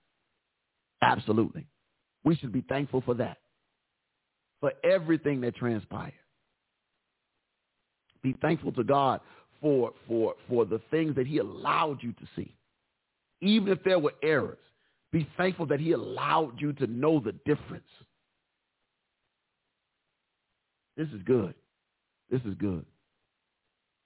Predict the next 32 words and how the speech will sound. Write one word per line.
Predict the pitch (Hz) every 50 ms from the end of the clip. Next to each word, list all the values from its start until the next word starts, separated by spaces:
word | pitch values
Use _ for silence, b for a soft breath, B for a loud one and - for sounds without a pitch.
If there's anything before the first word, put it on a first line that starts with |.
| _ -
The | - 113
writer | 139 143 151 147 143 -
closes | 160 156 139 123
out | 143 139 139
with | 139 -
this. | 147 131 -
He | 135 120 -
says, | 131 123 110 90
"God | 87 131 135 156 170 175 -
can | 147 143
use | 151 151 156 135 127
it | 127
all, | 139 139 135 117 101 98 95 - _ _ _ _ _ _ _ _ - -
so | 127 120
as | 120 107 -
long | 104 120 127 139 147 156 151 135
as | 135 107
his | 127 131 - - - -
children | 165 147 131 101 104 98 -
are | - 98 98 - - - -
faithful | - 147 147 139 - - - 139 135 147 - _ _ _ _ _ _ _ -
and | 117 110 101 92 95
humble | - - 156 151 120 98 85 85 - - - _ _ _ _ _ _ _ - -
in | 131 127 123
his | 113 117 117 113
presence." | - - 78 - - - _ _ _ _ _ -
And | 110
that's | 143 - - -
it. | - 330 - - _ _ _ _ _ _ _ _ _ _ _ _ _ _ _ _ _ _ -
That's | 117 151 - -
it, | 139 - -
y'all. | - - -